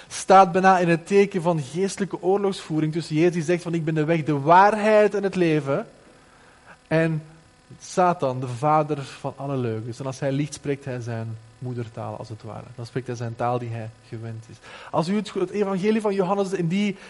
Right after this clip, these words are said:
zin begint te lezen, dan ziet u dat heel veel van het evangelie gaat over waarheid en leugen. En Jezus die zichzelf komt presenteren als een leraar die verhalen vertelt, die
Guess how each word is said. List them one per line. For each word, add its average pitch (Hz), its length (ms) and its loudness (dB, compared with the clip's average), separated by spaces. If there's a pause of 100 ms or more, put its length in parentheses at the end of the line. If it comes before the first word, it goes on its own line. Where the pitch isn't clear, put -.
(120)
zin 180 240 0
begint 185 260 0
te 185 80 2
lezen, 190 220 6
dan 180 100 0
ziet 202 160 -2
u 226 60 -2
dat 202 200 2
heel 214 440 4
veel 208 640 6 (220)
van 175 280 6
het 226 100 4
evangelie 196 540 2
gaat 208 320 6
over 175 340 2
waarheid 233 640 8
en 196 140 2
leugen. 220 480 8
En 185 140 0
Jezus 214 180 2
die 220 120 0
zichzelf 208 440 2
komt 208 200 -2
presenteren 196 500 4
als 220 340 4
een 196 80 4
leraar 196 640 8
die 180 160 0
verhalen 190 600 6
vertelt, 175 520 2 (280)
die 185 160 0